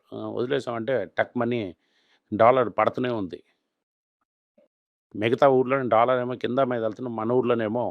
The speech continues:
డాలర్ కిందకే వెళ్తుంది. ఎప్పుడైతే డాలర్ హోల్డ్ అవుతుందంటే, ఎప్పుడు ఆర్బీఐ అమ్ముతుందంటే, దాని మీద అవుతున్నది. మన రూపాయి మీద ఉన్న ప్రెషర్ తెలుస్తున్నది. ఇండియా రూపాయి మీదకి వస్తున్న ప్రెషర్లోనే రెండు కారణాలు.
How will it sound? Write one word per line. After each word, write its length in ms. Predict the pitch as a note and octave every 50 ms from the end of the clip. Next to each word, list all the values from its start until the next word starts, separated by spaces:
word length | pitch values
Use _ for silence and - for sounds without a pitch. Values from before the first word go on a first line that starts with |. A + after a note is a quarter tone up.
| D#2+ D#2+ E2+
డాలర్ 280 | F#2 G#2+ A2 A2+ A2
కిందకే 360 | F#2 - G#2+ G#2+ G#2+ - - A#2
వెళ్తుంది. 380 | A2+ G2+ - E2 E2 D2+ - - _ _ _ _ _ _ _ _ _ _ - _ _ _ _ _ _ _ _ _ _
ఎప్పుడైతే 360 | A#2 C3+ B2+ C#3+ D3 C#3+ D3
డాలర్ 360 | C3 A2 G#2+ A2+ B2 C3+ B2+ G2
హోల్డ్ 260 | A2 A#2+ B2+ C3 B2+
అవుతుందంటే, 500 | B2 A#2 G#2 A2+ A#2+ G#2+ A2 G#2+ G#2+ B2
ఎప్పుడు 240 | A2+ G#2+ G#2 A#2+ A#2
ఆర్బీఐ 300 | G#2+ G#2+ G#2+ G#2 A#2 A#2+
అమ్ముతుందంటే, 600 | G#2+ G#2+ A2+ A2+ - G#2+ G#2 F#2 E2+ E2 - - - _ _ _ _ _ _ _ _ _ _ _ _ _ _ _ _ _ _ _
దాని 220 | A2+ A2+ B2 C#3+
మీద 160 | C#3+ D3 C#3+ C3+
అవుతున్నది. 420 | C3+ B2+ - - C3 A#2+ A#2 B2+
మన 220 | B2 A#2 A2+ A2
రూపాయి 320 | G2+ A2+ C3+ C3 - C#3 B2+
మీద 140 | B2+ A#2+ A#2
ఉన్న 140 | A#2 A2+
ప్రెషర్ 320 | G#2 G2 G#2 G#2+ - G#2+ G2
తెలుస్తున్నది. 520 | - A2 G2+ G#2 - - G2+ E2+ D2 _ - - _ _
ఇండియా 280 | B2 C3+ C#3+ D3 D3 C#3 C3 B2+ A#2+ A2 G#2+ G#2+ G#2+
రూపాయి 280 | A#2 B2 C3+ D3+ C#3
మీదకి 240 | C3+ C3+ B2 A2+ A#2
వస్తున్న 260 | A2 - - A#2+ A#2
ప్రెషర్లోనే 500 | G#2+ G#2 G#2 - C#3+ C3 B2 B2+ B2 B2 A2+
రెండు 260 | A2+ G2+ G#2+ A2 G#2+
కారణాలు. 480 | - A2+ A2 G#2+ G#2+ A2+ G#2 E2+ D#2